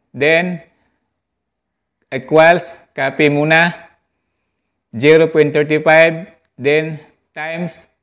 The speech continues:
one hundred, so equals thirty five.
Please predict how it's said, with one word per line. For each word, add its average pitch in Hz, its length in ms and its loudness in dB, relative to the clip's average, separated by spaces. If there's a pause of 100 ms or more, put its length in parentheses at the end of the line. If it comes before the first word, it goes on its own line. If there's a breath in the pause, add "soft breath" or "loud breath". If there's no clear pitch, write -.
(240)
one 143 320 -2
hundred, 156 640 0 (320)
so 143 80 -8
equals 151 720 0 (2500)
thirty 147 320 -2
five. 110 460 0